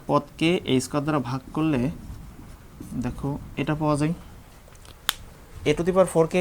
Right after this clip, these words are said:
এ স্কয়ার দ্বারা ভাগ করব, ওয়ান-কে এ স্কয়ার দ্বারা ভাগ করব,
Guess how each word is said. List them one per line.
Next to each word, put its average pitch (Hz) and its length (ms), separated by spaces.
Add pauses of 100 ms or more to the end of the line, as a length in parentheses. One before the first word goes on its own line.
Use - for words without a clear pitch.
(160)
এ - 100
স্কয়ার 175 200
দ্বারা 165 160
ভাগ 160 160
করব, 170 140 (640)
ওয়ান-কে 185 400 (180)
এ - 100
স্কয়ার 175 220
দ্বারা 175 180
ভাগ 165 160
করব, 175 160